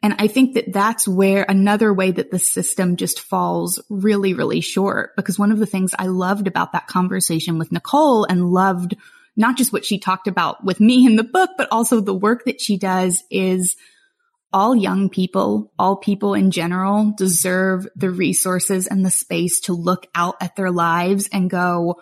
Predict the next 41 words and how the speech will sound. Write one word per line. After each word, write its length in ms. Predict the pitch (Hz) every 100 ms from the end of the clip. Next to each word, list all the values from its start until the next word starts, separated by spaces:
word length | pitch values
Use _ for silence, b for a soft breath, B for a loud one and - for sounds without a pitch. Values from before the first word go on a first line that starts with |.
| b b b b b -
"Who 100 | 226
do 100 | 262
I 100 | 233
want 160 | 190 175
to 100 | 160
be? 480 | 196 214 240 269 269 - _ -
And 160 | 196 196
what 160 | -
makes 220 | 202 190
me 140 | 185 170
happy? 840 | - - 190 - 285 285 285 277 -
And 220 | 202 190
what 180 | 208 208
do 220 | 214 202
I 300 | - 190 196 196
bring 300 | 202 208 202
to 100 | -
the 120 | 170
table 480 | - 208 220 233 262
that 180 | 208 -
I 160 | 180 190
want 280 | 196 185 -
to 100 | 185
foster?" 840 | - - 165 185 - 311 311 320 330 B B
Not 420 | 208 240 285 311
just 200 | 311 -
the 60 | 254
people 380 | - 277 269 262
for 200 | 262 233
whom 220 | 254 254
achievement 640 | 247 - 247 240 240 233
looks 400 | 185 202 208 - -
a 80 | 196
certain 420 | - 208 208 190
way 280 | 208 220 202
that 180 | 180
we 160 | 185 196
know 320 | 190 185 190
how 160 | 180 185
to 80 | -
categorize 920 | - 196 202 208 190 175 165 160 160